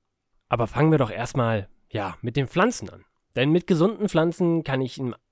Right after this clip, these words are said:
kann ich Algen tatsächlich vermeiden. Und Algen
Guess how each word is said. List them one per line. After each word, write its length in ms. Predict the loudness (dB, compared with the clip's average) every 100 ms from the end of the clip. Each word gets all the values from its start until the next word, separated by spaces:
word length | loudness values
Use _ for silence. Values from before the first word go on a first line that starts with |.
| _
kann 200 | -4 -2
ich 200 | -2 -4
Algen 300 | -6 -4 -4
tatsächlich 460 | -6 -8 -8 -8 -12
vermeiden. 500 | -10 -2 -2 -2 -8 _ _ _ -6
Und 320 | -4 -4 -6
Algen 400 | -6 -2 -2